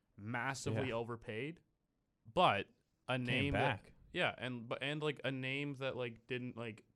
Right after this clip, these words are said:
Speaker 1: piss people off to see go to, like, a small, like, it was weird, but, like, it wasn't, like,
Speaker 2: Yeah, but it was
Speaker 1: Benzema
Speaker 2: big
Speaker 1: to
Speaker 2: enough,
Speaker 1: Al
Speaker 2: too, that it
Speaker 1: Ittihad.
Speaker 2: was interesting, you know?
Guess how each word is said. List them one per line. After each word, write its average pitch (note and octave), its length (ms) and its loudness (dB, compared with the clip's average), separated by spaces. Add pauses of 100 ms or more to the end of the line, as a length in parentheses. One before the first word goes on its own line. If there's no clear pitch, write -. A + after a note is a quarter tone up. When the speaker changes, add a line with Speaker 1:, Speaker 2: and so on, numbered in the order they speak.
(120)
Speaker 1:
piss A#2 260 -4
people A#2 340 -8
off G2+ 400 -6
to A2 80 -14
see G#2 360 -12
go F#2+ 400 -8 (800)
to, A2+ 140 -6
like, G2+ 140 -4
a G2+ 80 -6
small, G#2+ 640 -8 (180)
like, A#2+ 200 -2
it A#2 60 -2
was A#2+ 180 -6
weird, C3 480 -4
but, A#2+ 80 -2
like, G#2+ 140 -2
it G#2+ 100 -6
wasn't, A2+ 380 -4
like, A2+ 120 4
Speaker 2:
Yeah, G2+ 180 2 (280)
but C#3+ 180 2
it G3+ 60 6
was D#3+ 100 6
Speaker 1:
Benzema A#2 40 4
Speaker 2:
big E3+ 120 8
Speaker 1:
to F#3 40 4
Speaker 2:
enough, D3+ 200 6
Speaker 1:
Al G2+ 60 -2
Speaker 2:
too, D3 180 8
that G#2+ 140 6
it A2 40 6
Speaker 1:
Ittihad. G#2+ 60 4
Speaker 2:
was G#2 140 2
interesting, F#2+ 480 -4
you F#2 80 -8
know? A2+ 240 -6